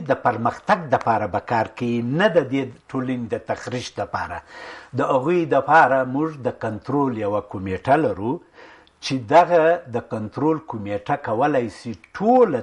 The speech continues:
تر خپل، اه، نظارت لاندې ونیسي هر هغه څوک چې د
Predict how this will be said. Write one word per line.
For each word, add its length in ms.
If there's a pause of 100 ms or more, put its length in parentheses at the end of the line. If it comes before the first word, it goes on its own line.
(120)
تر 180
خپل، 300
اه، 840
نظارت 720
لاندې 380
ونیسي 640 (480)
هر 200 (140)
هغه 240 (140)
څوک 180 (140)
چې 140 (500)
د 20